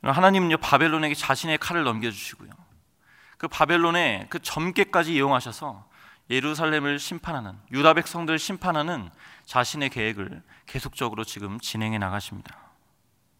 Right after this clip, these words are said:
여러분, 하나님은 왜 이토록 유다 백성들을 향하여서 분노하고 계십니까? 어제 본문에서도 "분노를 내가 쏟아내겠다,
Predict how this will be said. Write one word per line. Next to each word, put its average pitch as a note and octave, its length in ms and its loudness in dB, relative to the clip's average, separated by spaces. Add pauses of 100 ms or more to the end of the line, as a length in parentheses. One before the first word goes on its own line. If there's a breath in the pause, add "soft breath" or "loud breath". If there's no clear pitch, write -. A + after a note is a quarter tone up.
(1200 loud breath)
여러분, F#3+ 240 4
하나님은 G#3 360 6
왜 C#3+ 140 4
이토록 A#2+ 500 -2 (460 soft breath)
유다 C#3+ 200 2
백성들을 C#3 500 -4
향하여서 G#2 500 -6 (240 soft breath)
분노하고 C#3 480 0
계십니까? - 500 -12 (1080)
어제 A#2 180 0
본문에서도 C3+ 760 -4 (600 soft breath)
"분노를 E3+ 580 2
내가 B2 140 -2
쏟아내겠다, D#3 800 -6